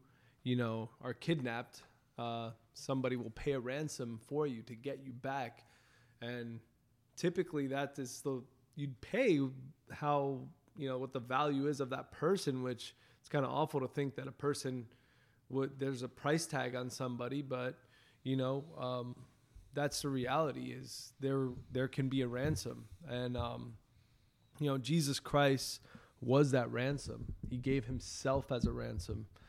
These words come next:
And, you know, I always think about the reality that Jesus himself was God. And so if he was God, then he was,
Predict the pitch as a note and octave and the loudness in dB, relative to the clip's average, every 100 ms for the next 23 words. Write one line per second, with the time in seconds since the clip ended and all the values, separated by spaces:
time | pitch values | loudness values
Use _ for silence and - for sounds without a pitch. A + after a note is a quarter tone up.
0 | - - - - - A#2+ A#2+ B2+ B2 C3 | -18 -18 -20 -8 0 2 4 4 4 4
1 | C3+ - C#3+ C#3+ B2+ C3 A#2+ - - _ | 2 2 2 4 6 4 2 -8 -20 _
2 | _ _ _ B2+ A#2+ A#2+ A#2 C3+ C3 A#2+ | _ _ _ -2 2 4 6 6 6 4
3 | A2+ A2 B2 B2+ B2+ - G#2+ - A#2+ A2+ | 2 0 0 0 -2 -4 -4 -4 -4 -4
4 | A#2+ A2+ A2+ A#2 B2 A#2 C3 _ _ _ | -6 -6 -6 -6 -6 -10 -16 _ _ _
5 | _ _ - B2 A2 B2 A#2 A#2 A#2+ - | _ _ -10 -8 -2 0 0 -2 -8 -14
6 | - - D3 C#3 B2+ A#2 - A#2+ C#3 A2+ | -14 -6 -2 0 0 -2 0 4 4 2
7 | A#2+ A2 - _ _ _ - B2 A#2+ A#2 | -2 -6 -18 _ _ _ -4 -2 -2 -4
8 | A2 - C#3 D3 C3 B2 B2 A2 - | -10 -4 2 2 4 2 2 -2 -8